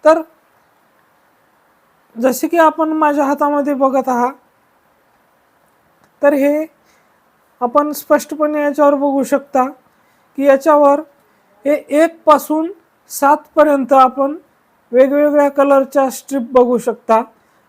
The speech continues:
आणि त्यानंतर याच्या खाली आणखी पुन्हा एक स्ट्रिप दिलेली आहे, ज्याच्यावर चौदा पर्यंत वेगवेगळ्या कलरचे स्ट्रिप दिलेले आहेत.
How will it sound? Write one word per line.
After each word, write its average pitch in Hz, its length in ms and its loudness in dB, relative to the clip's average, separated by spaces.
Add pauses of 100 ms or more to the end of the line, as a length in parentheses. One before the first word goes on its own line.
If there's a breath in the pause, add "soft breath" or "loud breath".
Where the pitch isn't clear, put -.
(100)
आणि 269 260 -4
त्यानंतर 311 600 0 (480)
याच्या 240 300 0
खाली 311 240 -2
आणखी 294 320 -4
पुन्हा 294 400 -4 (580)
एक 254 180 -2
स्ट्रिप 285 280 -8
दिलेली 262 460 -2
आहे, 233 240 0 (500)
ज्याच्यावर 254 560 0 (2250)
चौदा 269 300 2
पर्यंत 269 460 2 (1400)
वेगवेगळ्या 262 500 6
कलरचे 247 500 0
स्ट्रिप 254 280 -8
दिलेले 208 420 2
आहेत. 185 220 0